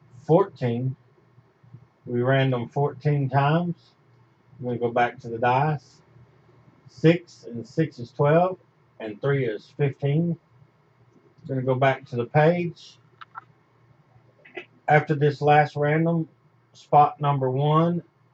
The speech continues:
will get the Bucks in one seventy-one. Spot number two will get the Bengals in one seventy-one.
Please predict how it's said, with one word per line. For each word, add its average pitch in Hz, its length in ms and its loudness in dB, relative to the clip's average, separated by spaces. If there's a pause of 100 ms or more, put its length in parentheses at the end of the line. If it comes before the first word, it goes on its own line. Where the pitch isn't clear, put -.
will 131 200 0
get 127 300 -2
the 110 120 -4
Bucks 143 480 0
in 131 140 -4
one 135 240 -6
seventy-one. 135 760 -4 (920)
Spot - 380 2
number 131 300 -6
two 160 340 -2
will 151 160 -6
get 123 220 -10
the 113 100 -10
Bengals 135 540 -6
in 127 100 -6
one 131 280 -4
seventy-one. 127 760 -6